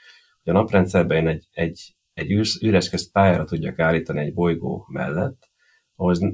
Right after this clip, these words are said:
nagyjából úgy kell odaérnem, hogy nagyjából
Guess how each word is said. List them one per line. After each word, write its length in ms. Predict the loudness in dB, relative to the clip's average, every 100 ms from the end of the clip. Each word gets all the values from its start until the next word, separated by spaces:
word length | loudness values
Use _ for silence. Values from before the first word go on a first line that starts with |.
| -4
nagyjából 720 | 0 2 4 4 6 4 4 -2 _
úgy 180 | -4 -2
kell 160 | 2 2
odaérnem, 720 | 4 4 2 2 0 0 0
hogy 360 | -2 -4 -6 -12 -20 -16 -4
nagyjából 600 | 0 2 2 2 0